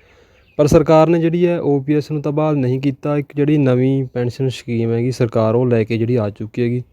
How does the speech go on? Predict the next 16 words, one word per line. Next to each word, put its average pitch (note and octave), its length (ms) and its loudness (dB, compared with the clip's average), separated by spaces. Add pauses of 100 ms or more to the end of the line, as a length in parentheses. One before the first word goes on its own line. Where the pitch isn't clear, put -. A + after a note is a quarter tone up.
(320)
ਠੀਕ B2+ 200 -4
ਹੈ C#3 60 2
ਜੀ। C#3 140 -4 (460)
ਅਹ A#2+ 220 -2
ਸਭ C3+ 200 2
ਤੋਂ D3+ 140 0
ਪਹਿਲਾਂ D#3+ 300 2
ਕੀ D#3 140 0
ਓ C#3 220 2
ਪੀ C3+ 140 0
ਐਸ D3 180 0
ਹੁੰਦੀ C#3+ 180 0
ਸੀ, C#3+ 160 0
ਓਲਡ C3 340 2
ਪੈਨਸ਼ਨ C3 380 -4
ਸਕੀਮ, C3+ 360 -8